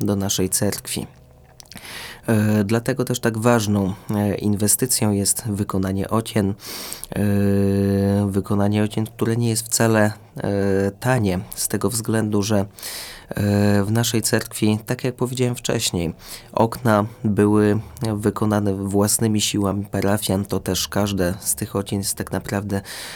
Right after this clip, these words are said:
e, inne od drugiego. Nie ma dwóch identycznych okien. Do każdego okna osobno należało wykonać,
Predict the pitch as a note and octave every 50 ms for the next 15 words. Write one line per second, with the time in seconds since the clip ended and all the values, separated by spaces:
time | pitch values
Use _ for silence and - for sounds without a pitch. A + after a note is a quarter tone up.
0 | - - - - F2+ G2 G2 F#2 - - B2 A#2 A2+ G#2+ G#2 G2+ G2 - - G2+
1 | G#2+ G2+ - G2 G#2 G2+ G2 G2 F#2 - F#2+ F#2+ G2 G#2 G2 G2 F#2+ F#2+ F#2+ -
2 | - F#2+ G2+ F#2 G#2 G2+ G2 - - - - - G2+ G2 F#2+ F#2+ F#2 G2+ F#2 -
3 | - F#2 F#2 - G2+ G#2 G#2+ - - F#2+ F#2+ G2 F#2 F2+ F2+ - F#2+ F#2+ F#2+ F#2
4 | G2 F#2+ F#2+ G2 F#2+ F#2+ F#2 - - - - - - - - - G#2 G#2 - -
5 | - G#2 - - - A2+ - - G2+ G2 G2 - - G2+ G2 F#2+ F#2 F#2 F#2 F#2
6 | G2+ F#2+ F#2+ F#2+ F#2+ F#2+ G2+ G2 - - G2+ G2 G2 G2 F#2+ - -